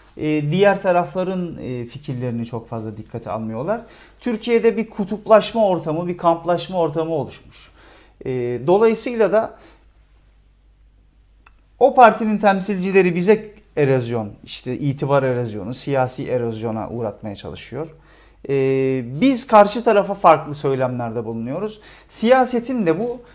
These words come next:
e, nezaketini kaybetmesine, halkın da, e, işte bu tip çözüm önerilerine sıcak bakmamasına ya da paylaşmamasına sebep oluyor.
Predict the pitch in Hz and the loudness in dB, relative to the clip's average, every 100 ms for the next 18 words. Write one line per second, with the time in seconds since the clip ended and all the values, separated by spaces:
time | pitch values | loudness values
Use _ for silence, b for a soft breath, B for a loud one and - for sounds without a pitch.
0 | b - 151 185 185 214 214 220 220 214 | b -6 0 2 4 4 4 -2 -2 -6
1 | 226 220 - _ _ _ - 196 175 147 | -6 -8 -18 _ _ _ 4 6 4 0
2 | 139 - 156 254 262 b b - 175 180 | -4 -8 -6 -6 -8 b b 2 4 4
3 | 277 254 254 - - b b - 143 139 | -2 -2 -2 -2 -10 b b -8 -4 -4
4 | 139 - - 202 175 320 285 - - 233 | -4 -8 -4 -2 0 -2 -4 -6 -2 -2
5 | 240 220 208 208 196 196 202 269 - 208 | -2 -2 0 0 0 0 0 -2 -4 0
6 | 269 269 175 151 139 123 - 180 285 - | 0 4 2 2 -2 -6 -8 -10 -10 -12
7 | b - 220 262 - 233 269 285 - 196 | b -6 -2 -2 2 4 8 6 6 0
8 | 147 143 127 123 113 117 - 98 71 | 0 -2 -6 -8 -8 -8 -10 -14 -14